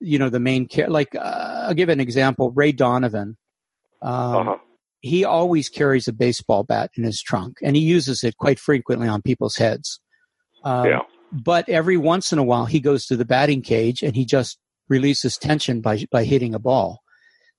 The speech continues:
Speaker 1: And
Speaker 2: Yeah.
Speaker 1: so, yeah, uh, you know, I mean, you know yourself, you get a, you get to,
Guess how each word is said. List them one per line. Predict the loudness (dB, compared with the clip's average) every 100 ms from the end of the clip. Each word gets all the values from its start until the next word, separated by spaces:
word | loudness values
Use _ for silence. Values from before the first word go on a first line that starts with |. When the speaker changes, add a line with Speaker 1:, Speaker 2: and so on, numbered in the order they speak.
| _
Speaker 1:
And | 0 2 0
Speaker 2:
Yeah. | -2 -8 _ _ -10
Speaker 1:
so, | 0 0 0
yeah, | 0 0 0 -4 -6
uh, | -6
you | 0 2
know, | 4 4 2 0
I | 0
mean, | 2 2
you | 2
know | 2
yourself, | 2 2 0 2 2 0
you | -2
get | 0 2
a, | 2 0
you | 0 0
get | 0 0
to, | -2